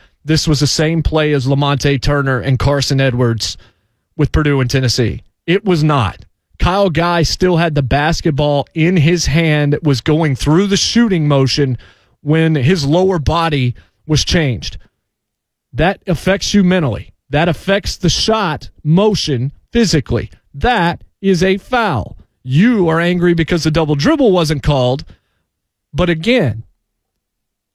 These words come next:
how far do you want to go back? Because something wasn't called earlier.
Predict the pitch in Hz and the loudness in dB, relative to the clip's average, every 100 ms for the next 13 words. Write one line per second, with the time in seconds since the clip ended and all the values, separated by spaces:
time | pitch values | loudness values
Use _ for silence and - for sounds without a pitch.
0 | _ 165 180 - 175 170 165 156 160 160 | _ -2 -2 0 0 2 2 2 2 0
1 | 156 214 196 - 156 175 151 - 220 254 | 0 0 -2 -2 -2 -2 -2 -2 -2 0
2 | 226 180 170 165 165 139 185 196 139 143 | 0 2 2 2 -2 -2 0 2 0 -2
3 | - 220 202 135 80 - | -2 0 0 0 -4 -10